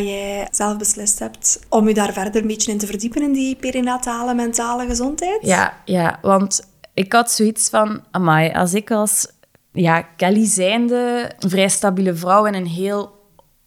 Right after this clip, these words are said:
Speaker 2: stabiele omgeving ook, dit kan voelen,
Speaker 1: Mhm.
Speaker 2: wat, wat speelt er zich dan nog allemaal af?" En, en ik had dan zoiets van, "Oké, ik wist hier niks van," terwijl ik heel goed geïnformeerd was.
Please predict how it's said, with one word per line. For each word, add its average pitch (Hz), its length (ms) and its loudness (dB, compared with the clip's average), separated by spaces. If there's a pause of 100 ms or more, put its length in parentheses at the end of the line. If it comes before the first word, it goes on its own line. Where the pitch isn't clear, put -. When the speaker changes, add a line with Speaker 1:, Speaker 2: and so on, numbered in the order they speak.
(120)
Speaker 2:
stabiele 214 540 2
omgeving 208 580 0
ook, 269 320 -2 (240)
dit 202 340 0
kan 175 280 -2
voelen, 240 400 2
Speaker 1:
Mhm. 294 100 4 (1000)
Speaker 2:
wat, 180 560 4
wat 190 120 0
speelt 202 240 0
er 202 60 -2
zich 175 140 0
dan 160 120 2
nog 190 180 0
allemaal 170 320 0
af?" 156 320 -6
En, 175 300 -4
en 170 460 -6 (420)
ik 190 220 -4
had 226 140 2
dan 220 160 0
zoiets 208 240 0
van, 202 160 0
"Oké, 185 180 -2
ik - 260 -2
wist 262 200 0
hier 175 120 -2
niks 180 340 0
van," 320 260 2
terwijl 208 300 2
ik 202 220 -8
heel 202 220 0
goed 240 120 -4
geïnformeerd 240 640 -6
was. 311 320 -2